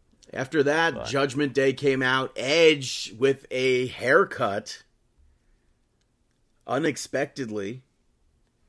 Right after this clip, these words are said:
Speaker 1: Cuts his hair. We've seen him with short hair before, but we've never seen him wrestling with short hair before.
Speaker 2: Really?
Speaker 1: Yeah.
Speaker 2: No.
Speaker 1: Yeah. His short
Speaker 2: He
Speaker 1: hair
Speaker 2: never
Speaker 1: phase came post-wrestling.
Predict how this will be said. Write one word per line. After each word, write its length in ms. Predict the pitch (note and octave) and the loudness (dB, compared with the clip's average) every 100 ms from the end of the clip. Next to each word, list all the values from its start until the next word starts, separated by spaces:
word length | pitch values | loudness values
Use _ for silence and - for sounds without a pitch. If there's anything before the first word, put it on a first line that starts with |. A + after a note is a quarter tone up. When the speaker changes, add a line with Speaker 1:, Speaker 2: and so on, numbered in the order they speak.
| _ _ _ | _ _ _
Speaker 1:
Cuts 240 | - C3 C3 | -6 -4 -4
his 180 | C#3+ - | -6 -4
hair. 420 | A2+ G2 G2+ C#3 _ _ _ _ G#2+ | -4 -4 -6 -10 _ _ _ _ -8
We've 180 | C3 | -8
seen 200 | - F3 F#3+ | -4 -2 -2
him 200 | C#3 C3 | -2 -6
with 120 | B2 | -4
short 260 | D#3 D3 B2 | 0 0 2
hair 160 | D3 | 0
before, 340 | C3 - G2 F#2 | 0 -4 -6 -6
but 120 | G#2 | -6
we've 160 | A#2 | -4
never 180 | C3 C3+ | -2 -4
seen 160 | C3 B2 | -2 -4
him 120 | G#2 | -4
wrestling 400 | G#2 A2+ - C3 | -6 -6 -6 -4
with 140 | C#3 | -6
short 220 | C3+ C3 C#3+ | -4 -4 -4
hair 160 | C#3 | -4
before. 400 | C#3+ C#3 D#3+ E3 _ _ _ _ _ _ - | -6 -8 -10 -10 _ _ _ _ _ _ -4
Speaker 2:
Really? 420 | G#2 C#3+ F4 E4 _ _ | 0 2 2 0 _ _
Speaker 1:
Yeah. 360 | A#2 B2 F3+ - _ _ _ _ _ _ _ _ _ _ | -6 -6 -6 -10 _ _ _ _ _ _ _ _ _ _
Speaker 2:
No. 600 | C#3+ B2 A2+ F#2 E2 D#2 C#2 | 2 6 6 6 2 -2 -2
Speaker 1:
Yeah. 260 | F#3 G#3+ - _ _ _ _ _ _ _ _ _ _ _ _ _ | -2 -4 -8 _ _ _ _ _ _ _ _ _ _ _ _ _
His 180 | C#3+ | -6
short 320 | C3+ - E3+ E3 | -4 0 4 6
Speaker 2:
He 80 | |
Speaker 1:
hair 120 | E3+ F#3+ | 6 6
Speaker 2:
never 200 | G3+ F#3+ | 4 2
Speaker 1:
phase 340 | B2+ A#2 A2 | 2 -2 -4
came 280 | - C3 A2 | -6 -6 -6
post-wrestling. 920 | - C3 C#3 - A2+ D#3 - F#2+ D2+ | -2 0 0 -2 -6 -6 -8 -12 -16